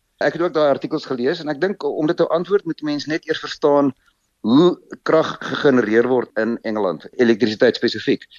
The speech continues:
So ek wil begin deur te sê die moontlikheid van beerdkrag hou nie verband met 'n netwerk van krag, die sogenaamde grid in Engels. Ek weet nie wat dit in Afrikaans is nie, wat besig is om om te val nie. En op die ou end is daar 'n hele paar bronne van krag in Engeland.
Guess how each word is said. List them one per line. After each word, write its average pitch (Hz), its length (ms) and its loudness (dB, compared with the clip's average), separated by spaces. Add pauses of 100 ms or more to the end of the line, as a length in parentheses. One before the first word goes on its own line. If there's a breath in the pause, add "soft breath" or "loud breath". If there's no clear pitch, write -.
(160 soft breath)
So - 160 -2
ek 139 100 0
wil 156 80 4
begin 151 240 2
deur 185 120 4
te 156 100 -6
sê 143 360 -2
die 135 160 0
moontlikheid 156 460 0
van 139 120 -4
beerdkrag 131 420 -2
hou 123 160 2
nie 175 100 -4
verband - 440 -4 (120)
met - 160 -6
'n 113 160 2
netwerk 120 460 0
van 113 140 -4
krag, 104 220 -2
die 110 100 -8
sogenaamde 120 480 0
grid 131 260 4 (140)
in 107 100 -2
Engels. 120 300 -2
Ek 101 80 0
weet 113 100 -2
nie 120 80 -2
wat 107 100 2
dit 95 80 -8
in 110 80 -4
Afrikaans 104 460 -6
is 92 100 -10
nie, 95 220 -6
wat 92 160 2
besig 123 260 2
is 117 80 0
om 110 220 -2
om 143 180 2
te 147 100 -2
val 135 340 4
nie. 135 200 4 (240 loud breath)
En 127 200 -4
op 123 120 -4
die 143 140 -4
ou 185 140 2
end 202 120 -2
is 160 80 -6
daar 131 140 0
'n 120 60 0
hele 147 160 0
paar 131 360 -2
bronne 113 460 -2
van 117 180 -8
krag 98 280 -6
in 98 80 -10
Engeland. 90 360 -8